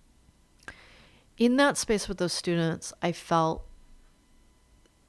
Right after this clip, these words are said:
like it was a completely collaborative space where I could make mistakes and where I could do things that other places I would be too embarrassed to do.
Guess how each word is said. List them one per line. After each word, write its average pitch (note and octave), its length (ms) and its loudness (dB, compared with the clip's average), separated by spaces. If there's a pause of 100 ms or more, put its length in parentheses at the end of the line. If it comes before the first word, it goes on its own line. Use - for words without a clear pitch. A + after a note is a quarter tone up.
(140)
like F#3+ 180 2
it - 60 -2
was - 140 -4
a F#3 40 -6
completely F#3+ 640 0
collaborative D#3 720 -2
space - 480 -6
where - 180 -6
I D#3+ 140 0
could E3 240 -12
make D#3 220 -6
mistakes D#3+ 640 -6
and E3+ 140 -8
where E3+ 220 -2
I E3 80 0
could E3+ 200 -6
do E3 140 -2
things D#3+ 440 -8
that - 220 -6
other D#3+ 180 0
places D#3 340 -8
I D#3 80 -4
would D#3+ 120 -6
be E3+ 100 -10
too - 180 -12
embarrassed - 540 -8
to - 60 -14
do. - 200 -8